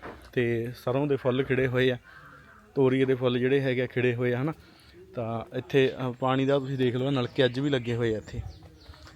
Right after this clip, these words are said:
ਆਹ ਨਲਕਾ ਹੈਗਾ ਤੇ ਨਲਕਾ ਅੱਜ ਵੀ ਚੱਲਦਾ, ਹਨਾ, ਪਾਣੀ ਡੁੱਲਿਆ ਹੋਇਆ ਤੁਸੀਂ ਦੇਖ ਵੀ ਸਕਦੇ ਆ। ਤੇ ਇਹ ਨਲਕਾ ਅੱਜ ਵੀ ਚੱਲਦਾ ਹੈ, ਲੋਕ ਗੇੜਦੇ ਆ ਤੇ ਪਾਣੀ ਪੀਂਦੇ ਆ, ਕੋਈ ਇੱਥੇ ਫਿਲਟਰ ਲਾਉਣ ਦੀ ਲੋੜ ਨਹੀਂ ਹੈ। ਇਹੀ ਲੋਕ ਪਾਣੀ ਪੀਂਦੇ ਆ ਇੱਥੋਂ,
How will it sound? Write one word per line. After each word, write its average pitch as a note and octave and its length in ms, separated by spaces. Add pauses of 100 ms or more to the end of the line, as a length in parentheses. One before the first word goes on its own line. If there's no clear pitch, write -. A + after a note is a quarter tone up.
(220)
ਆਹ C3+ 60
ਨਲਕਾ B2+ 360
ਹੈਗਾ C#3 240 (100)
ਤੇ C#3 80
ਨਲਕਾ B2 400
ਅੱਜ B2 140
ਵੀ C#3 120
ਚੱਲਦਾ, B2 320
ਹਨਾ, D3 220 (100)
ਪਾਣੀ B2+ 240
ਡੁੱਲਿਆ B2+ 260
ਹੋਇਆ B2 100
ਤੁਸੀਂ A#2+ 240
ਦੇਖ A#2 260
ਵੀ C#3 80
ਸਕਦੇ B2 300
ਆ। B2 60
ਤੇ D3+ 160 (540)
ਇਹ C#3 60
ਨਲਕਾ C3+ 360
ਅੱਜ B2+ 140
ਵੀ D#3+ 140
ਚੱਲਦਾ D3 400
ਹੈ, C3+ 60 (100)
ਲੋਕ B2+ 320
ਗੇੜਦੇ A#2+ 460
ਆ C#3 60
ਤੇ C#3+ 100
ਪਾਣੀ B2 300
ਪੀਂਦੇ C3+ 320
ਆ, C3+ 40
ਕੋਈ C#3 200
ਇੱਥੇ C3+ 160
ਫਿਲਟਰ B2 300
ਲਾਉਣ C#3 260
ਦੀ B2+ 80
ਲੋੜ C3 240
ਨਹੀਂ C3+ 160
ਹੈ। C#3 40 (260)
ਇਹੀ D3 260
ਲੋਕ D#3 260
ਪਾਣੀ C#3+ 300
ਪੀਂਦੇ B2+ 320
ਆ - 20
ਇੱਥੋਂ, E3+ 240